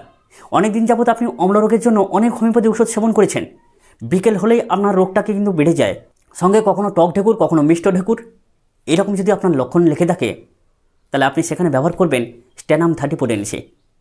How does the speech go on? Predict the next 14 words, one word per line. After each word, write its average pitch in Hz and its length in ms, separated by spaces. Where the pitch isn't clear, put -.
আপনি 202 120
অনেক 240 240
দিন, 262 100
অনেক 240 200
যাবত 226 200
লক্ষণ 196 300
বিশেষে 233 260
অনেক 220 200
হোমিওপ্যাথি 214 380
ঔষধ 214 220
সেবন 226 240
করেছেন, 214 220
কোনোভাবেই 208 400
আপনি 214 120